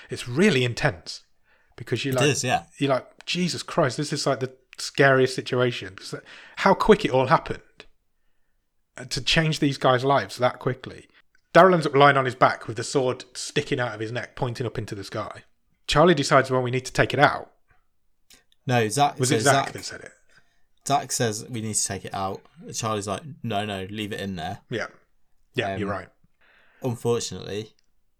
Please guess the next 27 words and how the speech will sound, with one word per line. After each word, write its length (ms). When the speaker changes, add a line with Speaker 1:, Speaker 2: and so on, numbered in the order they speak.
Speaker 2:
Zach 220
does 180
pull 200
it 60
out. 280
Speaker 1:
<laughs> 1000
Speaker 2:
And, 400
yeah, 380
there 160
is 180
a 320
spray 640
of 320
arterial 640
blood. 420
Speaker 1:
Yeah. 220
Speaker 2:
Uh, 300
and 100
then 180
Daryl 280
hops 260
up. 200
Speaker 1:
Yeah, 200
Daryl 260
just 140
gets 260
up 160